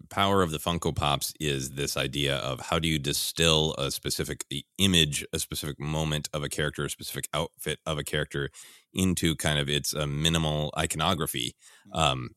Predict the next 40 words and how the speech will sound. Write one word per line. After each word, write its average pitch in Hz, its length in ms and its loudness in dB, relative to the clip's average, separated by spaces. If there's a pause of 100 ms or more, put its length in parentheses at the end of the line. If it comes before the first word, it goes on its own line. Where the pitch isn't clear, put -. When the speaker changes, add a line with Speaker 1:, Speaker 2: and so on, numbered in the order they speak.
(160)
Speaker 1:
and 73 300 0
I 76 100 0
know 85 140 4
this 135 160 6
outfit. 95 340 6
I 76 80 4
like 90 220 4
this 107 120 2
outfit. 107 340 4 (100)
This 73 180 -4
is 69 300 -4
one 73 300 -2
of 71 80 -6
Padme's 73 500 2 (240)
greatest 80 360 2
moments, 95 440 0
most 73 200 -2
powerful 80 380 0
moments. 80 580 2
Um, 76 340 0 (460)
but - 280 2
then 85 180 2
to 95 140 0
see 104 340 8
it 87 140 6
just - 360 2
so 85 440 6 (200)
distilled, 85 680 4
I'm, 82 180 0
I 85 80 2
am 90 180 4
seeing 92 360 0
the 80 80 0
dress, 85 420 4 (100)
uh, 73 280 2 (100)
in, 73 460 -2
in 80 100 -2
a 78 60 0
new 78 160 0
light 76 340 4